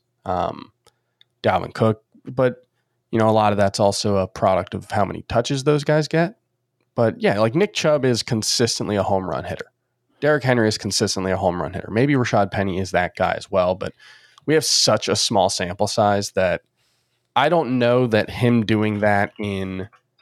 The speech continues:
such a small number of carries necessarily tells us all that much moving forward, because sometimes you roll a dice twelve times in a row and you get four sixes, and it doesn't necessarily mean that those four sixes are going to happen again.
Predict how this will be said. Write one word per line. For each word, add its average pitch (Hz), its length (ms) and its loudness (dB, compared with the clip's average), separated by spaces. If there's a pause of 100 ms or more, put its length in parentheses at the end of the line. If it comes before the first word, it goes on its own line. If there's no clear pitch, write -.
(320)
such - 380 0
a 107 40 -2
small 104 300 0
number 101 260 2
of 92 120 -2
carries 101 560 0
necessarily 104 1000 0
tells 104 300 0
us 98 160 0
all 101 180 2
that 98 180 0
much 101 240 0
moving 90 220 -4
forward, 117 420 0
because 92 420 -4 (1300)
sometimes 120 680 0
you 117 80 0
roll 110 260 2
a 95 60 2
dice 98 460 -2
twelve 95 380 0
times 98 360 0
in 95 100 -6
a 87 40 -6
row 87 280 2
and 95 100 -2
you 87 60 -6
get - 160 -4
four 85 280 -4
sixes, 123 720 -2 (300)
and 107 100 0
it 90 140 -4
doesn't 104 300 0
necessarily 95 680 0
mean 95 380 -2
that 90 160 -2
those - 180 2
four 85 240 -4
sixes - 420 -2
are 80 80 0
going 87 240 -2
to - 60 -2
happen - 340 -4
again. 78 420 -2